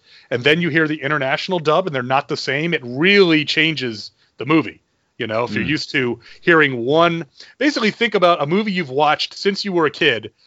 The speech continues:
Speaker 1: and the dialogue is, everyone's voice is one way, and the dialogue is one way, and then you watch the same movie and it's been redubbed.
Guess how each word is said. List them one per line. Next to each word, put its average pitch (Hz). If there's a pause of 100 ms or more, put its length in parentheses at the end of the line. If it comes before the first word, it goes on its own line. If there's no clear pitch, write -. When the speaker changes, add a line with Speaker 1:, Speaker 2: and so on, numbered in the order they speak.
(260)
Speaker 1:
and 147
the 143
dialogue 190
is, 139
everyone's 170
voice 151
is 120
one 143
way, 175 (320)
and 131
the 110
dialogue 156
is 131
one 151
way, 165 (220)
and 139
then 180
you 202
watch 202
the 185
same 185
movie 180
and 151
it's 143
been 135
redubbed. 131